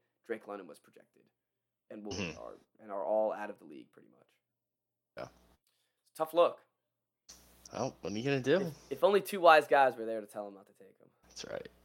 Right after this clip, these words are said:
Speaker 2: Are the Falcons, like, the anti-blueprint team?
Speaker 1: <laughs> They're just, they're, they're, they're,
Speaker 2: Could be.
Speaker 1: get-, yeah, I think they are.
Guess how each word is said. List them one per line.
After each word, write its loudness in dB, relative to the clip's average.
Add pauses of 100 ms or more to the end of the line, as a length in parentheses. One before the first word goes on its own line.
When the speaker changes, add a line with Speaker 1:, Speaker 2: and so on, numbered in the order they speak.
(1200)
Speaker 2:
Are 8
the 8
Falcons, 8
like, 8
the -4
anti-blueprint 2
team? -6 (1040)
Speaker 1:
<laughs> -20
They're -20
just, -16 (320)
they're, -4
they're, -4 (160)
they're, 0
Speaker 2:
Could -6
be. -6
Speaker 1:
get-, -6
yeah, -8 (380)
I -2
think -6
they 0
are. -4